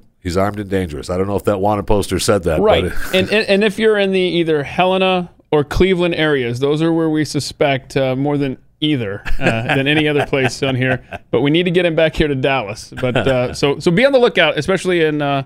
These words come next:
Speaker 2: Helena or Cleveland.
Speaker 1: And,
Speaker 2: For
Speaker 1: and as the, as the, uh, as the wanted poster said, "Do not approach."
Speaker 2: Do not.
Speaker 1: All right?
Speaker 2: Yeah, that's,
Speaker 1: Do not
Speaker 2: uh,
Speaker 1: approach.
Speaker 2: especially if, uh, if you're a cashier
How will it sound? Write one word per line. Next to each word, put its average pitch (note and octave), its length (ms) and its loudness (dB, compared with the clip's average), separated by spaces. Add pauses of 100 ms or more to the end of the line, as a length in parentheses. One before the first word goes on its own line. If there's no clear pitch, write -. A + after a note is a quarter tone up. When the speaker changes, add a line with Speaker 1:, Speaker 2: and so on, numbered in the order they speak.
(300)
Speaker 2:
Helena D3+ 360 0
or B2+ 60 -2
Cleveland. G#2+ 480 -4
Speaker 1:
And, G2 320 -2
Speaker 2:
For G2+ 100 -4
Speaker 1:
and F#2+ 220 -2 (140)
as A2 220 2
the, G2+ 360 0
as G2 240 -2
the, E2+ 340 -2 (240)
uh, - 40 -14 (680)
as F2 120 -2
the F#2 80 0
wanted G2 240 -2
poster E2+ 320 -2
said, D2 440 -4
"Do F2+ 100 -4
not G2+ 160 -4
approach." D#2+ 480 -8
Speaker 2:
Do C3+ 140 0
not. - 120 -4 (880)
Speaker 1:
All D#2 80 -6
right? F2+ 140 -4
Speaker 2:
Yeah, - 60 -20 (180)
that's, - 160 -20
Speaker 1:
Do F2 80 -12
not B2 140 -2
Speaker 2:
uh, A2+ 40 -2
Speaker 1:
approach. D2+ 440 -4
Speaker 2:
especially D3 640 0
if, C3 220 -2
uh, B2+ 260 0 (600)
if A#2 120 -2
you're B2+ 100 4
a A#2+ 40 -4
cashier A2+ 580 -2